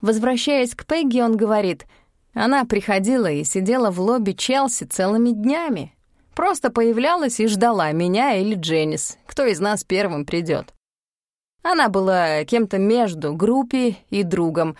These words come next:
но ни тем, ни другим целиком. Независимо от того, какие у него были отношения с Пегги,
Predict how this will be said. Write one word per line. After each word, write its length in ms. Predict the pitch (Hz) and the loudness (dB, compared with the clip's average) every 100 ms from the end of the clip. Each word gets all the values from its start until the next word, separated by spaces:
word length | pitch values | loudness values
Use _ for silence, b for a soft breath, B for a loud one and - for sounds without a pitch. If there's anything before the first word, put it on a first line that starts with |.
| B B B | B B B
но 160 | 302 311 | -4 0
ни 160 | 302 | 0
тем, 240 | 277 339 320 | 0 0 2
ни 60 | |
другим 460 | 269 269 247 285 240 | 2 2 0 2 0
целиком. 580 | - 214 196 - 120 - _ _ _ _ _ _ _ _ | 0 -2 -2 -4 -8 -10 _ _ _ _ _ _ _ _
Независимо 640 | 196 208 190 214 247 220 180 | 0 2 2 0 0 0 0
от 100 | - | 0
того, 260 | 185 202 | 0 0
какие 340 | 202 180 196 185 | -2 -2 0 2
у 40 | |
него 240 | 185 175 | 2 0
были 180 | 165 170 | -2 0
отношения 580 | 175 180 175 - 190 185 | 0 0 -2 0 0 0
с 120 | 190 | -2
Пегги, 540 | - 294 285 302 320 | -2 0 2 0 0